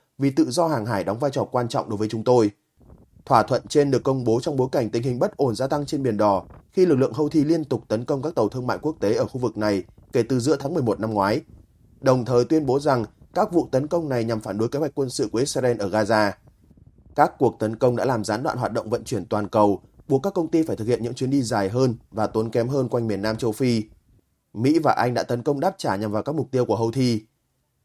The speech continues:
Nga, Trung Quốc và Houthi chưa bình luận về thông tin.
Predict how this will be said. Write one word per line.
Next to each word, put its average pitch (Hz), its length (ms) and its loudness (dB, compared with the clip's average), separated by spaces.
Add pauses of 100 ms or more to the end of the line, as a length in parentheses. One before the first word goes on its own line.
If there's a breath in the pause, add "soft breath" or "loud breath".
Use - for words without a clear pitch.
(260)
Nga, 123 300 0
Trung 120 260 -4
Quốc 160 160 2
và 113 80 4
Houthi 120 340 -4
chưa 151 140 -2
bình 123 160 0
luận 107 140 -2
về 107 100 -2
thông 127 180 -4
tin. 131 260 2